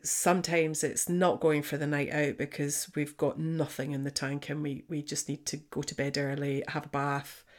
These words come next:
and, and chill and look after ourselves and really honour what our bodies are saying to us. But there are other times where actually that's not what we need.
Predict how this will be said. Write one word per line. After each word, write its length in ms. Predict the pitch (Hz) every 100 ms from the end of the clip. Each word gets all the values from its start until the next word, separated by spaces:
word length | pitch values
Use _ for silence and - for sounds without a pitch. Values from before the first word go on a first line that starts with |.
| - _ _ _ 151
and, 300 | 139 143 - -
and 180 | 147 147
chill 300 | - 139 135
and 220 | 143 143
look 200 | 143 -
after 340 | 135 - 143
ourselves 580 | 135 135 139 135 143 -
and 220 | 143 143 - - - - - 170
really 260 | 156 165 175
honour 260 | 165 151
what 160 | 151 131
our 80 | 143
bodies 480 | 147 147 147 - -
are 60 |
saying 260 | - 170 175
to 240 | - 139
us. 240 | 147 - - _ _ - _ _ _ -
But 180 | -
there 260 | 254 247 247
are 140 | 240 -
other 260 | 233 262
times 500 | 247 208 185 175 -
where 360 | 185 180 175 -
actually 400 | 175 - - 180
that's 260 | 180 - -
not 260 | 185 170
what 200 | 160 -
we 100 | 151
need. 320 | 151 139 139